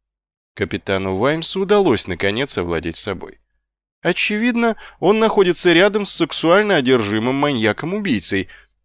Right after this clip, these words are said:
или маньячкой, насколько он мог судить по выступающим из-под странного одеяния комьям. Он искренне надеялся, что перед ним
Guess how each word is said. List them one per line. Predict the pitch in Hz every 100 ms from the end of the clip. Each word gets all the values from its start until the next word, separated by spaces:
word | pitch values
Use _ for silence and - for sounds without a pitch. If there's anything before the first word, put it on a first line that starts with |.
| _
или | 220 220
маньячкой, | 208 165 90 92 - 117
насколько | 95 90 - - 95
он | 92
мог | 85
судить | - 101 85 127 139
по | 101
выступающим | 90 - 101 82 92 87 - 90
из-под | 85 - 87
странного | - 101 117 147 151 147
одеяния | 143 107 95 92 92 101
комьям. | - 85 73 53 50 _ _ _ _ _ _ _ -
Он | 104 110
искренне | 123 - 143 135
надеялся, | 139 139 135 170 170 - 120
что | - 120
перед | 123 127 139
ним | 170 196